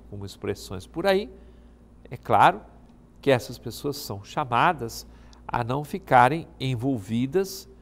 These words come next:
apenas com o título daquela missa, porque, antes de tudo, tem que vir a missa dominical, que é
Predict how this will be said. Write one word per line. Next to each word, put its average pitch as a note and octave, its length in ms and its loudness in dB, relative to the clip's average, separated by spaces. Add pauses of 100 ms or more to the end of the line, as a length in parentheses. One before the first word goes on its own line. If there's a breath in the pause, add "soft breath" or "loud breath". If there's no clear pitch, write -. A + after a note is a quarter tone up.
(280 loud breath)
apenas E3+ 520 -4
com C3+ 160 -10
o A2+ 40 -8
título C#3 460 -8
daquela A#2 420 -2
missa, B2+ 460 -8 (420 loud breath)
porque, F#3 440 0 (120)
antes G3+ 440 2
de G#3+ 100 -10
tudo, D#3 460 -6 (120)
tem C3 200 -6
que B2+ 120 -14
vir A2 300 -8
a C3 120 -8
missa A2+ 280 -10
dominical, A#2+ 760 -6 (380 loud breath)
que G#2+ 260 -2
é A#2+ 320 0